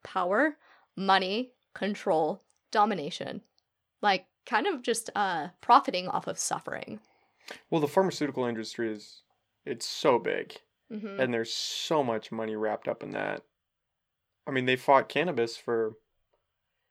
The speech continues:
Speaker 2: p-, forty, fifty years. I mean, it's, when you, when you get into a business that's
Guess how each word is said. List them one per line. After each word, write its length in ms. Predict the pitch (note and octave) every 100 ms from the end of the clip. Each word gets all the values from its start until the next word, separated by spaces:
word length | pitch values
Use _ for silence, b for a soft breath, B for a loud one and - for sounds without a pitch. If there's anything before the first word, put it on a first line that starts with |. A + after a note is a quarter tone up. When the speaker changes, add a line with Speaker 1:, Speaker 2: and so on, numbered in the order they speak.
| _ _ _ _ _ _ _ _ _ _ _ -
Speaker 2:
p-, 120 | - - -
forty, 600 | - - - E3 D3 C#3+
fifty 280 | E3+ E3+ D3
years. 480 | C3+ D#3+ A#3+ B3 -
I 100 | D3
mean, 420 | D3+ C#3+ C#3 D3 -
it's, 400 | D#3 D#3 - - _ _ _ _ _ _ _ _ _ _ -
when 260 | D#3+ D3 C#3
you, 300 | C3+ C3 - -
when 160 | C#3+
you 100 | B2+ A#2
get 360 | - F3 - - _ _ _
into 320 | D#3 D#3 D3+ D3
a 40 |
business 500 | B2+ C#3+ C3 C3 A#2+
that's 320 | - A#2+ -